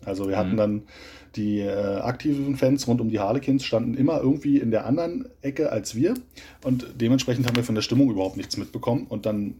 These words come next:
Speaker 1: war das eben damals so, mit, äh, sechzehn Jahren, da hast du dann gesagt, "Ah, irgendwie ist doch, ist doch blöd hier, wenn hier keine,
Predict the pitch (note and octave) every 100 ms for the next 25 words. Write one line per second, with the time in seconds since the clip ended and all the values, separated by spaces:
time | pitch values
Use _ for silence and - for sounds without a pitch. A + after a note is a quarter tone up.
0 | - F#2+ A2+ - A2+ G2+ G2 A#2+ A2+ -
1 | A#2+ B2 - - - - - - - _
2 | _ A2 A2 - A#2 A2+ G#2 G#2+ - -
3 | A2+ G#2 A#2+ A2+ G#2+ G2+ A2+ A2 G#2 A2
4 | - - - G2+ B2 A#2 A2+ G#2+ - G2+
5 | - A2+ G2+ G#2 - G#2+ G#2 G#2 - G#2+
6 | G#2